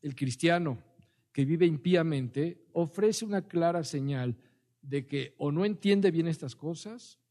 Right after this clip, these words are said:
o a lo mejor realmente no las cree, o a lo mejor ni siquiera es un cristiano. Y si ahorita pudiéramos definir qué es un cristiano, alguien podría decir, a, a ver, ustedes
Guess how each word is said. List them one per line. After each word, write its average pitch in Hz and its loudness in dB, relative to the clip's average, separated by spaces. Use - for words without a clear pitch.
o 165 -6
a 147 -2
lo 143 -8
mejor 165 -2
realmente 170 2
no 151 -8
las 147 -10
cree, 226 -6
o 254 4
a 269 4
lo 254 2
mejor 180 0
ni 147 -8
siquiera 143 -6
es 123 -12
un 127 -10
cristiano. - -20
Y 214 -2
si 196 0
ahorita 262 0
pudiéramos 220 0
definir 151 -2
qué 285 2
es - 2
un 269 -2
cristiano, 180 -2
alguien 190 2
podría 175 0
decir, 160 -2
a, 135 -2
a 202 0
ver, 226 0
ustedes 214 -2